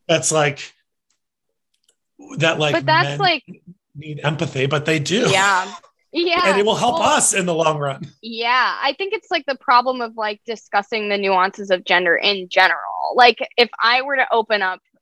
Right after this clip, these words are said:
Speaker 2: an article like that when I was, like, you know, a feminist in high school, a centrist,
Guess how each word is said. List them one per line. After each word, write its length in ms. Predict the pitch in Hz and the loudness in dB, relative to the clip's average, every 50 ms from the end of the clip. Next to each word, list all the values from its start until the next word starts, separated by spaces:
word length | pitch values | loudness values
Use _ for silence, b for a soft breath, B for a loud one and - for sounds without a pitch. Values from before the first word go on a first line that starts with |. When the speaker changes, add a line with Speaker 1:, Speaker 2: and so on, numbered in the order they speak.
| _ - | _ 0
Speaker 2:
an 100 | 208 196 | 0 2
article 440 | - 120 196 190 185 208 - 202 190 | 2 2 2 0 0 0 0 0 2
like 200 | 185 175 170 - - | 2 2 0 0 0
that 260 | 185 160 156 156 - - | 2 2 2 2 0 0
when 120 | 196 185 | -2 0
I 160 | 151 170 175 | 2 0 0
was, 220 | 165 165 175 185 - - | 0 -2 -6 -4 -2 0
like, 220 | 175 165 165 - - - _ _ | 0 0 -2 -4 -8 -20 _ _
you 140 | - 208 170 | -8 -6 -6
know, 240 | 160 170 175 - - - _ _ _ _ _ _ _ _ _ _ - | -6 -6 -8 -10 -12 -14 _ _ _ _ _ _ _ _ _ _ 4
a 140 | 208 202 185 - - - - | 4 4 4 2 -4 -4 2
feminist 600 | 214 185 185 190 190 180 180 185 202 208 - - | 2 4 4 4 2 2 2 2 0 0 -4 -4
in 140 | 185 165 196 | -4 -4 -2
high 200 | 190 196 185 190 | -4 -4 -4 -4
school, 540 | 190 - - - 196 175 170 165 151 - _ _ | -6 -8 -6 -2 0 2 2 2 0 -2 _ _
a 140 | - 196 190 - - _ - | 0 0 0 -2 -6 _ -6
centrist, 680 | - 190 190 185 180 - - 196 160 156 160 202 - | -2 -2 0 0 -2 -2 0 0 2 2 2 0 -2